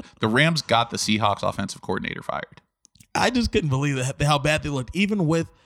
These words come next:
Speaker 2: Warford going out, they lost their quarterback, their backup starting quarterback, right? Backup starting. He was the backup
Speaker 1: So he
Speaker 2: quarterback,
Speaker 1: was the
Speaker 2: he was
Speaker 1: backup,
Speaker 2: starting.
Speaker 1: but he started,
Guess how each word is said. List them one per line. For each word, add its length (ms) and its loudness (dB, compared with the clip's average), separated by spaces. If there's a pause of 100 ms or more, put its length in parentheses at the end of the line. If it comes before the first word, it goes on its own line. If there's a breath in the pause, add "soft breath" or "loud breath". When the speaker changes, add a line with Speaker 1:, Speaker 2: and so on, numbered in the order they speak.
(180 soft breath)
Speaker 2:
Warford 400 2
going 240 2
out, 200 0 (540)
they 120 2
lost 300 2
their 120 0
quarterback, 580 2 (400)
their 220 2
backup 480 -2
starting 280 0
quarterback, 540 -6 (720)
right? 220 0 (100)
Backup 320 -2
starting. 320 -4
He 140 2
was 80 0
the 60 -4
backup 280 -4
Speaker 1:
So 140 4
he 60 8
Speaker 2:
quarterback, 40 6
Speaker 1:
was 80 4
the 60 4
Speaker 2:
he 20 4
was 120 6
Speaker 1:
backup, 240 4
Speaker 2:
starting. 180 -6
Speaker 1:
but 160 2
he 40 2
started, 480 2